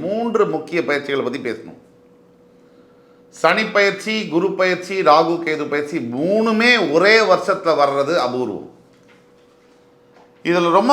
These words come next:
முக்கியமான பயிற்சியானது சனி பயிற்சி. சிம்மத்துக்கு எப்பவுமே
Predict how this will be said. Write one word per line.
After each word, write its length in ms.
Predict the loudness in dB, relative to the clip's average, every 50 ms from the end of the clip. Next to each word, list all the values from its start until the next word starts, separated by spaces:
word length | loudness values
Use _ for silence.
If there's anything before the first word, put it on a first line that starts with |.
| 4 2
முக்கியமான 420 | 2 0 2 4 6 6 6 6 6 4 4
பயிற்சியானது 560 | 2 2 2 0 0 0 2 2 0 -2 -2 -2 -2
சனி 140 | -2 -2 -2 -2
பயிற்சி. 280 | -4 -4 -4 -8 -14 -12 -8
சிம்மத்துக்கு 640 | -6 -6 -4 -4 -4 -4 -4 -6 -8 -10 -8 -6 -2 -2 -2
எப்பவுமே 500 | -2 0 2 2 2 2 2 -2 -6 -6